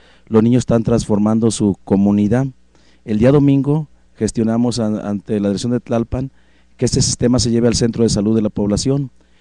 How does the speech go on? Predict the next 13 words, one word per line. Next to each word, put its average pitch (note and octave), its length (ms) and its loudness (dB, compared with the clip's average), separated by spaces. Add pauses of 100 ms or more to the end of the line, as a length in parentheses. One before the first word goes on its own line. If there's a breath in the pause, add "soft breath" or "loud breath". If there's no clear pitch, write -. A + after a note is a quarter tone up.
(160)
El A2 120 -6
día A#2 80 4
domingo B2 320 4
lo A#2+ 80 4
inauguramos A2+ 480 2
a A#2 40 -4
partir - 300 -4
de A2+ 60 0
las A2 140 -2
once A#2 180 -2
de A#2+ 40 0
la A#2 80 2
mañana, A2+ 520 -2